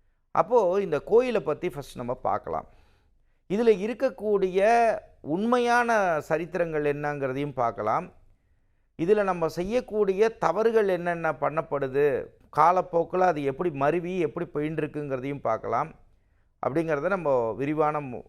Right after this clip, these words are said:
தொகுப்பா இன்னைக்கு நம்ம செய்ய போறோம். இது ஏன் நான் இந்த தொகுப்புகள் எடுக்கிறேன்னா, நிறைய நேயர்கள் வந்து ஒவ்வொரு தொகுப்புகள் கொடுங்க, செய்யுங்கன்னு நமக்கு நிறைய ஃபாலோயர்ஸ் இருக்கிறனால, கேட்கறனால அவங்களோட, அவங்கள திருப்திப்படுத்தணுங்கிறதுக்காக ஒவ்வொரு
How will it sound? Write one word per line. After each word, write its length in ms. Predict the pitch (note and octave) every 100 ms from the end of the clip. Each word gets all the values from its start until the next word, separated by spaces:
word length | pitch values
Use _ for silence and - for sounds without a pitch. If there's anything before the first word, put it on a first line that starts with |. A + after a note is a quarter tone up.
| -
தொகுப்பா 420 | - D3+ D3+ D#3 E3+
இன்னைக்கு 280 | D3 A#2
நம்ம 160 | A2 A2
செய்ய 240 | A2 A#2
போறோம். 420 | B2+ A#2 A2+ E3+ -
இது 360 | - C3 D3 D3
ஏன் 240 | F3+ A3
நான் 400 | G3 E3+ D3 C3+
இந்த 140 | - C3
தொகுப்புகள் 540 | D3 D#3+ E3+ D#3+ C3
எடுக்கிறேன்னா, 520 | C#3+ D3 B2+ A#2+ D#3+
நிறைய 720 | A#2+ B2+ F3+ F#3+ G#3 F3 C3+ G2+
நேயர்கள் 420 | B2+ D3+ D#3+ D3
வந்து 520 | C3+ C#3 F3+ D#3 C3 - _ _ _ _ -
ஒவ்வொரு 280 | D3 D#3+ D#3+
தொகுப்புகள் 520 | E3+ F3+ F3 F3 D3
கொடுங்க, 420 | D3 C#3+ C3+ C#3 B2
செய்யுங்கன்னு 360 | C#3+ D3 D3+
நமக்கு 480 | E3 C#3 A#2+ A#2 -
நிறைய 300 | - C3+ D3+ D3
ஃபாலோயர்ஸ் 380 | C#3+ E3 D#3+ C3
இருக்கிறனால, 400 | B2 B2+ A#2+ C#3+ -
கேட்கறனால 760 | D3 D3+ C3+ B2 A#2 G3+ F3+ -
அவங்களோட, 520 | C3 E3 D#3+ D3 C#3
அவங்கள 400 | B2+ B2+ C3+ B2+
திருப்திப்படுத்தணுங்கிறதுக்காக 1200 | A#2 C3+ - - B2+ B2+ C3+ C3 C3+ A#2+ A2+ A#2
ஒவ்வொரு 380 | D#3+ D#3+ C3+ A#2